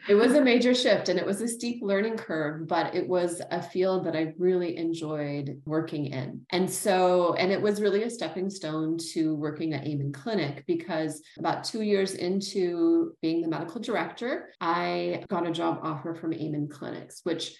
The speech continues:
I am very excited about. Um, I've now been here almost three years, and it brings in this other aspect of spec scans, which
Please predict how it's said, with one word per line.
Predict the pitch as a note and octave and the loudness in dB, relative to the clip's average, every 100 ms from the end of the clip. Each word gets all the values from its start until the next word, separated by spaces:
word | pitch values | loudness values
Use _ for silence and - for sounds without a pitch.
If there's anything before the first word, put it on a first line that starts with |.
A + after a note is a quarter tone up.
| - | -10
I | D#3+ D#3+ D#3+ D#3+ D#3+ D#3+ - - E3 | -4 0 2 4 4 2 0 -4 -2
am | E3 D#3 F3+ | 0 0 -2
very | E3 G3 G3+ G3 | 0 4 6 4
excited | E3+ E3 - D#3 D3+ D3+ | 2 -4 -8 -6 -6 -6
about. | D3 D3 D#3 D#3 - - | -6 -4 -4 -6 -8 -8
Um, | D#3+ D#3 | -6 -2
I've | D#3 D#3+ | -2 0
now | E3+ D#3+ | 0 0
been | D#3 E3+ | 2 2
here | F3 F3 E3 | 2 2 0
almost | D#3+ G3 G3+ G3 | 2 2 2 0
three | F#3 F#3 | -4 0
years, | E3 D3+ D3+ D#3+ - - | 0 0 -4 -8 -8 -6
and | E3 D#3+ D#3 D#3 - - - _ - | -4 -4 -2 -4 -6 -14 -20 _ 2
it | G3+ G3+ G3+ | 4 4 0
brings | G#3+ B3 C4+ | 2 4 4
in | B3 G#3+ | 4 2
this | F#3 - | 0 -2
other | E3+ E3+ F3 E3 | -2 0 -2 -2
aspect | D#3+ E3 - D#3 D3+ D3 - - - - | -4 -4 -6 -6 -4 -8 -12 -18 -12 -6
of | D#3+ D#3 D3 - | -4 -4 -6 -8
spec | - - C#4 | -6 0 0
scans, | - - F3+ D3+ C#3+ D#3 D3+ - _ _ - | -2 -6 -6 -4 -4 -6 -8 -14 _ _ -6
which | E3+ F#3 F3+ | 0 2 0